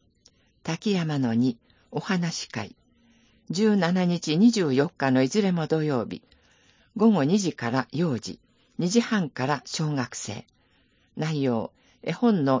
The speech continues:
読み聞かせ、手遊びなど。滝山の三、わらべ歌スマイル講座。二十一日水曜午前十時半から十一時半。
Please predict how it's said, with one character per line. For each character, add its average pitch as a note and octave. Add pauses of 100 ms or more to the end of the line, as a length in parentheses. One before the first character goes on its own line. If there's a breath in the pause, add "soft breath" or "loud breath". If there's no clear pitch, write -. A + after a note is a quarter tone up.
読 D3
み E3
聞 -
か C3
せ、 -
手 F3
遊 F#3
び G2+
な G#2
ど。 - (1000)
滝 E3
山 E3
の C3
三、 A#2 (480 soft breath)
わ F3
ら G#3+
べ G3
歌 C3+
ス -
マ E3+
イ E3+
ル D3+
講 G#2+
座。 - (760)
二 A3+
十 F3+
一 C#3+
日 E3
水 D#3
曜 C3
午 A#3
前 D#3+
十 F#3
時 G3+
半 F3+
か A2
ら G#2+
十 C#3
一 A#2+
時 A#2+
半。 G2+